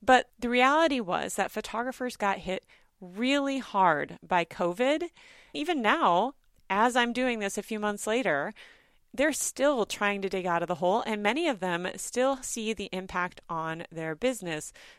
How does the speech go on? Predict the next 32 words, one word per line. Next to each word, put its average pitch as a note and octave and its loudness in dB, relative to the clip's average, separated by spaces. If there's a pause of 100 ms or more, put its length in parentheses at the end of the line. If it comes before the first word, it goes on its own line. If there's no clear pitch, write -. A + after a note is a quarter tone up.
(100)
because, G#3+ 2
you A3 -4
know, F#3 4
people G#3 0
don't G3 2
want E3+ 0
to F#3 -2
be F#3 -4
taking F#3+ -8
photos F#3 2
with F#3 0
masks F3+ -6
on F3+ -2
in F#3 -4
the F#3 -6
photo, F3 2
and D3+ -2 (220)
there's D#4 -2
just F#4 0
all C#4+ 10
sorts B3 0
of A3 -10
stuff F#3 2
that F3 8
make F3+ -2
it F3 -4
very F3 2
difficult F#3+ -2
for E3 -2
them. C#3 -4 (420)
And B3 -4
so C4+ 8